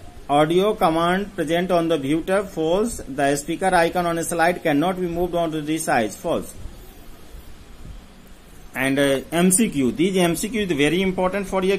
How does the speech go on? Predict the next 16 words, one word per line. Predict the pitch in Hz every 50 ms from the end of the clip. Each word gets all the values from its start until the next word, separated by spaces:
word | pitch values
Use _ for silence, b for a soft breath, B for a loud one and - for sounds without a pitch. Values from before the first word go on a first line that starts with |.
| 185 185 190
examination, | 185 170 190 190 190 196 196 196 - 220 220 202
that | 170 151 - 123
which | 151 185 - -
control | - 202 180 175 165 190 185 185
key | 180 185 185 175 160 165
used | 175 180 190 196 -
to | 190 165
make | 151 156 175 196 190 175
the | 185
duplicate | 175 165 175 - 175 175 175 185 185 190 190 190 190 - - - - - - - - -
on | - 160 170 180 180
the | 170 180
slide, | 175 - 185 185 180 185 196 190 190 - - - - - - - - - -
control | - 151 151 151 180 190 196
plus | 190 190 185 185 185 185 165
D. | 160 180 180 185 196 208